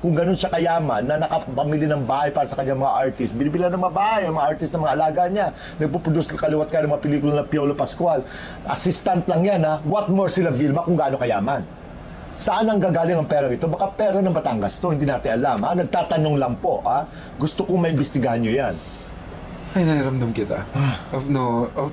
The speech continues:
Speaker 2: you know, you know it, eh. You saw it, you
Speaker 1: Yes.
Speaker 2: felt it. And at the end, we have all the rights to ask. Nagtatanong lang.
Speaker 1: Yes, nagtatanong
Speaker 2: Nagtatanong
Speaker 1: lang.
Speaker 2: At marami pong kagaya namin na vine-verbalize lang namin yung kanilang mga hinaing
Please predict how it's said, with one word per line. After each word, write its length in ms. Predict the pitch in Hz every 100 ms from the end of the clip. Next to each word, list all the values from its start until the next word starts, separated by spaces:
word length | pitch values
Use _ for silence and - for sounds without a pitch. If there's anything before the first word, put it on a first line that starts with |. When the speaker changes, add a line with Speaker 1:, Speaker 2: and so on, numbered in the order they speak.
| 156
Speaker 2:
you 160 | 147
know, 400 | 139 127 127 139
you 160 | 139 139
know 160 | 139 208
it, 160 | 147
eh. 160 | 110 107
You 160 | 120
saw 320 | - - 101 147
it, 160 | 196
you 160 | 190 220
Speaker 1:
Yes. 160 | 226
Speaker 2:
felt 320 | 247 - 123 208
it. 160 | 240 - - - - 208
And 320 | 208 208 208
at 160 | 196 226
the 160 | 254
end, 80 | 247 190 - - 208
we 380 | 220 226 226
have 320 | 208 214 214 196
all 160 | 226
the 80 | 208
rights 240 | 208 208 -
to 80 | 233
ask. 320 | 247 - -
Nagtatanong 640 | 123 113 143 135 123 110 104
lang. 160 | 95 - -
Speaker 1:
Yes, 320 | 139 98 -
nagtatanong 80 | 131
Speaker 2:
Nagtatanong 460 | - - 214 202 143
Speaker 1:
lang. 200 | - - - -
Speaker 2:
At 100 | - 165
marami 320 | 135 127 131
pong 320 | 123 127 120
kagaya 320 | - 123 151 170
namin 320 | 190 160 98 - - - - -
na 160 | 156 165
vine-verbalize 720 | 147 165 156 226 202 165 -
lang 160 | 120 117
namin 240 | 104 101 101 - - -
yung 160 | 160 156
kanilang 420 | 147 139 143 139
mga 180 | 135 123 120
hinaing 260 | 120 101